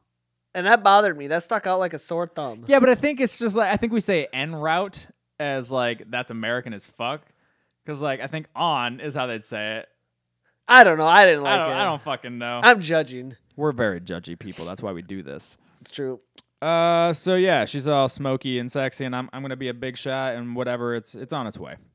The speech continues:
Speaker 2: It's en route.
Speaker 1: Yes, officer.
Speaker 2: En route, huh?
Speaker 1: That there truck's on the way.
Speaker 2: Yeah, it's gonna help. Uh, and then Homeboy, as previously mentioned, is, uh, he notices some spools, uh, with some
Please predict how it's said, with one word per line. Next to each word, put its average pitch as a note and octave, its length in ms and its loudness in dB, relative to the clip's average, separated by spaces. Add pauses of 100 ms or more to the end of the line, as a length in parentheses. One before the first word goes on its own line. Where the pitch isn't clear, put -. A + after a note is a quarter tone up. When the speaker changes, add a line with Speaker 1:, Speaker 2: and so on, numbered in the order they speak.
(580)
Speaker 2:
It's - 100 -20
en D3+ 160 -6
route. F2+ 280 -12 (760)
Speaker 1:
Yes, - 260 -16
officer. D3+ 640 -16
Speaker 2:
En E3 200 -2
route, D3 320 -6
huh? A#2 560 -6 (1080)
Speaker 1:
That B3 300 4
there B3+ 200 4
truck's C#4+ 500 0
on G#3+ 180 -2
the G3 60 -2
way. G#3 540 4 (220)
Speaker 2:
Yeah, G3+ 1200 6
it's D#3 120 -4
gonna F3+ 220 2
help. A#2+ 460 -4 (280)
Uh, B2+ 280 -2
and D3 100 -4
then C#3+ 140 -2
Homeboy, D#3+ 540 2
as A2+ 200 -4
previously C#3+ 420 -6
mentioned, A2 600 -6
is, A#2+ 680 -4
uh, A#2+ 540 -2
he D3 100 -4
notices F3 420 -4
some F#3+ 160 -8
spools, E3 1080 -6
uh, A#2+ 180 -8
with A#2 140 -12
some A#2+ 400 -14